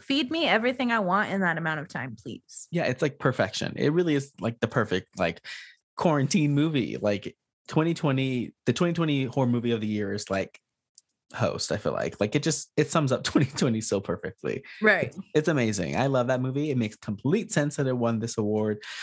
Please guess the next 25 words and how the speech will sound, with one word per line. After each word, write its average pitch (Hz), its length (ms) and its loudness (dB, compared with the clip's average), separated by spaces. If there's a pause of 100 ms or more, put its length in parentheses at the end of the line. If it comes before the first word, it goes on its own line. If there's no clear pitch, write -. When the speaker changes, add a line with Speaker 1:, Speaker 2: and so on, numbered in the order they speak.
(240)
Speaker 2:
Um, 139 160 2
I 147 100 4
will 180 140 2
say 208 160 0
His 170 200 0
House 151 240 0
is 139 60 -4
still, 139 160 0
like, 117 160 2
one 113 100 -2
of 110 40 0
my 104 80 -2
favorite 107 280 -2
movies 104 320 -2
of 92 100 -6
twenty 98 180 0
twenty, 95 220 0
period. 110 640 -2
Like, 73 340 -4 (380)
that's 92 320 -2
just, 82 300 0
it's 104 160 -2
just - 300 -2
that 76 280 0
good. 101 380 0